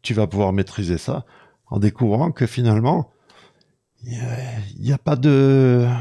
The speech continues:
il y a pas de grand secret, il y a pas de grand mystère, il y a pas, c'est pas une potion magique de druide. Non, non, non, non. Euh, il y a, euh, une seule variable qui est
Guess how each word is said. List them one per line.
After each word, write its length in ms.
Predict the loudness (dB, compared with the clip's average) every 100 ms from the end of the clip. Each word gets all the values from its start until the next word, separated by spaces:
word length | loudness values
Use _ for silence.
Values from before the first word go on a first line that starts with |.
| -8 -18 -20 -20 -14 -4
il 60 |
y 20 |
a 80 | -2
pas 240 | 2 2 4
de 80 |
grand 340 | 2 2 0 -2
secret, 680 | -2 -4 -4 -2 0 2 0
il 240 | -2 -4
y 40 |
a 80 | -6
pas 300 | -4 -4 -4
de 80 | -2
grand 440 | -2 0 0 -2 -4 -14 -20 -20 _
mystère, 640 | -2 -2 0 2 2 2 0
il 80 | -2
y 20 |
a 60 |
pas, 500 | -2 0 2 2 0 -4
c'est 220 | -8 -2
pas 220 | 2 4
une 180 | 4 2
potion 380 | 2 0 0 2
magique 500 | 4 4 2 0 0
de 140 | 0
druide. 680 | 2 2 2 2 2 -2 -4
Non, 160 | -10 -12 -14 -20 -20 -6
non, 140 | 0
non, 140 | 2 4
non. 240 | 4 2 -2 _ _ _ _ _ -12 -10
Euh, 200 | -8 -6
il 160 | -6 -2
y 60 | -2
a, 240 | -2 -4 -12 -18
euh, 180 | -14 -14 -8
une 200 | 0 0
seule 300 | 2 2 4
variable 760 | 4 4 4 4 4 4 2 0 _ _ _ -8
qui 240 | 0 4
est 320 | 4 4 0